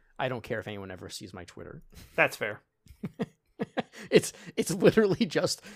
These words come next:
Speaker 1: so I have a fun timeline memory of games that I've played.
Speaker 2: It is kinda
Speaker 1: For the
Speaker 2: cool, like,
Speaker 1: podcast.
Speaker 2: it's almost like, it's almost like for posterity. I
Speaker 1: Yeah,
Speaker 2: like
Speaker 1: that,
Speaker 2: it.
Speaker 1: that's actually the,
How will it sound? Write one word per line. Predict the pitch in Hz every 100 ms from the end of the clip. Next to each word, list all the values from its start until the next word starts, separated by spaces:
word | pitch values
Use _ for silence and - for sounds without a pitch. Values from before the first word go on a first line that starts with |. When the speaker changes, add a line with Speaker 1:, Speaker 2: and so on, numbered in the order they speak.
| -
Speaker 1:
so | - 135
I | 123
have | 123 131
a | 123
fun | - 123 120 117 - -
timeline | 127 117 123 110 110
memory | 110 107 110 104 107
of | 110 104 110 _
games | 107 104 107
that |
I've | 92 92 -
played. | 101 92 - - - _ - - -
Speaker 2:
It | 247
is | 349 311
kinda | 254 190
Speaker 1:
For | - 175
the | 165
Speaker 2:
cool, | 139 131
like, | 127 123
Speaker 1:
podcast. | - 85 87 - -
Speaker 2:
it's | 160 185
almost | 190 190 175
like, | 160 143
it's | 156 139 147
almost | 175 175
like | 151
for | 143
posterity. | - 123 - 120 113 107 - - - _ _ _ _
I | 131
Speaker 1:
Yeah, |
Speaker 2:
like | 147
Speaker 1:
that, | 147
Speaker 2:
it. | 113
Speaker 1:
that's | 147
actually | 151 143 - 143
the, | 127